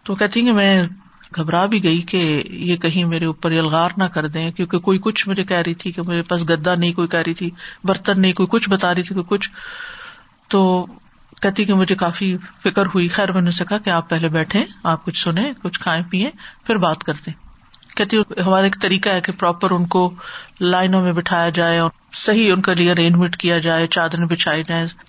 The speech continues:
یعنی پراپر جیسے عزت دی جائے، کیونکہ قرآن مجید میں آتا ہے نا، "کلا بل لا تکرمون الیتیم ولا تحاضون علی طعام المسکین۔" بعض اوقات ہم مسکین کو کھانا تو کھلا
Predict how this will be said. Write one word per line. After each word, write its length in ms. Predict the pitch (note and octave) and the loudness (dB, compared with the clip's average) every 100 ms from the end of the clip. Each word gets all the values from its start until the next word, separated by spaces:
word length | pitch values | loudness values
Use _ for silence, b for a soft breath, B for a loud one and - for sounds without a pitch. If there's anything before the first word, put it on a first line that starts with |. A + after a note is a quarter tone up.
| - | -2
یعنی 240 | G#3+ A3 | 0 2
پراپر 400 | G3+ A3 A3+ B3 | 2 0 0 0
جیسے 220 | G3 F#3+ G#3 | 0 -2 0
عزت 360 | G3+ E3+ G3 | 2 2 2
دی 100 | F3 D3+ | 0 0
جائے، 220 | C3+ D#3+ - - | -2 -6 -8 -6
کیونکہ 220 | G#3 A3 | -2 -2
قرآن 320 | G#3+ G3 G#3+ | 0 2 4
مجید 240 | G#3+ A3 | 4 2
میں 100 | A3 | 2
آتا 200 | F#3+ F#3+ | 2 2
ہے 60 | A3+ | 0
نا، 100 | D#4 - B B B B - | -2 -8 B B B B 0
"کلا 500 | A3 G#3+ G3 F3+ E3+ | 4 4 4 4 2
بل 200 | D#3 G3 | 2 4
لا 260 | G3 G#3+ | 4 4
تکرمون 640 | B3 A#3 G#3+ G3+ F#3+ F#3+ | 2 -2 0 2 4 6
الیتیم 640 | F3+ E3+ E3 D#3 E3 D#3+ D3+ - - B B B _ | 4 4 2 0 0 0 -4 -10 -20 B B B _
ولا 240 | F#3 F#3+ F#3+ | 2 2 2
تحاضون 840 | F#3 - F#3 F3+ D#3 D3 G3+ G3 | 0 0 2 2 2 2 4 4
علی 340 | F3+ F3 E3+ E3+ | 4 4 2 0
طعام 280 | E3 D#3+ E3 | 0 2 2
المسکین۔" 580 | E3 D#3+ - - D#3+ D#3+ B B B B B | 0 0 -2 -2 -4 -6 B B B B B
بعض 160 | F3+ G3 | 2 2
اوقات 280 | G#3 A3 A3+ | 2 2 4
ہم 120 | G#3+ | 4
مسکین 420 | G#3 - A3 B3+ | 4 2 2 2
کو 120 | B3+ | 0
کھانا 320 | A#3+ G3 G3 | 0 2 2
تو 140 | C4 C4 | 2 0
کھلا 260 | C4 C4 | 0 2